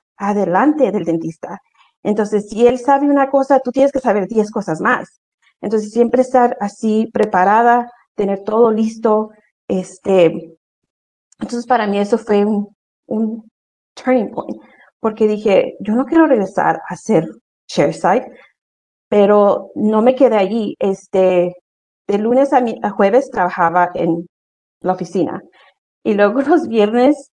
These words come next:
este, me puse a trabajar como, este, temp. Em, conocí al, al dueño de Cloud Dentistry.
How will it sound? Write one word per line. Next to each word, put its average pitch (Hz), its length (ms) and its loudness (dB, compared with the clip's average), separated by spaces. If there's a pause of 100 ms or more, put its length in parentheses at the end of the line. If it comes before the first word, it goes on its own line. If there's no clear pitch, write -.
(100)
este, 208 840 2 (420)
me 214 220 0
puse 214 260 -2
a 254 60 2
trabajar 226 480 0
como, 226 640 2 (240)
este, 180 380 0
temp. - 320 -4 (1040)
Em, 190 440 2 (640)
conocí 214 560 0
al, 226 380 4
al 185 320 0 (100)
dueño 202 500 0
de 185 380 2 (140)
Cloud 208 220 0
Dentistry. 240 440 -2